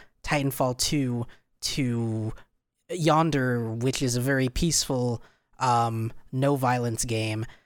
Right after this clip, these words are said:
And I, I can kind of, like, look at all video games from, like, P S four games to, like,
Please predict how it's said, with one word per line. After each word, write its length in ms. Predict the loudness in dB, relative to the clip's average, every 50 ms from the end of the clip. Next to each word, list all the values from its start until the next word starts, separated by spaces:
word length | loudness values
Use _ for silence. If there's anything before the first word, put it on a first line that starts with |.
| _ _ _ _ _ _ _ _ _ -20 -20 _ _ _
And 540 | 0 2 2 4 4 2 0 0 0 -2 -4 -4 -6 -12 _ _ _ _ _ _ _ _ _ _ -6
I, 180 | -2 -2 -2 0 4
I 140 | 4 4 4
can 240 | 4 2 0 0 2
kind 240 | 2 2 2 2 0
of, 80 | 0
like, 220 | 0 0 0 0 0
look 260 | 0 0 0 0 -2
at 200 | -2 -2 -6 -10 _ _ _ _ _ _ -2
all 240 | 0 2 2 2 0
video 300 | -2 -2 0 0 0 0
games 360 | 0 0 0 0 0 0 -2
from, 240 | -2 -2 -2 -2 -2
like, 420 | -2 -2 -4 -4 -6 -8 -12 -14 -14 -16 _ _ _ _ _ _ _ _ _ _ _ _ _ _ -2
P 120 | 0 2
S 120 | 2 2
four 180 | 0 0 0 0
games 380 | 2 0 0 0 0 0 -2 0
to, 120 | 0 -2
like, 200 | 0 0 -2 -4